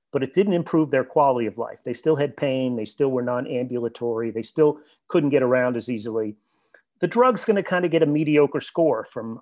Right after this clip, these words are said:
from a quality perspective because it doesn't improve quality of life. And the problem with that is if you're a, a disability patient, you're saying, "Wait a minute, this drug gives me twenty years of life. Why should it be discounted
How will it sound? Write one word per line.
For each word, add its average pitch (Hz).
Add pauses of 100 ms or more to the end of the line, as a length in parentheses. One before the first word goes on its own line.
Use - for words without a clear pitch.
(120)
from 117
a 135
quality 120
perspective -
because 123
it 117
doesn't 143
improve 127
quality 113
of 101
life. - (640)
And 151 (400)
the 190
problem 247
with 196
that 170
is 160
if -
you're 220 (100)
a, 160 (120)
a 139
disability 175
patient, 156
you're 226
saying, 180
"Wait 302
a 311
minute, 120 (360)
this 254
drug 220
gives 180
me 185
twenty 214
years 196
of 143
life. 185
Why 160
should 208
it -
be 185
discounted 135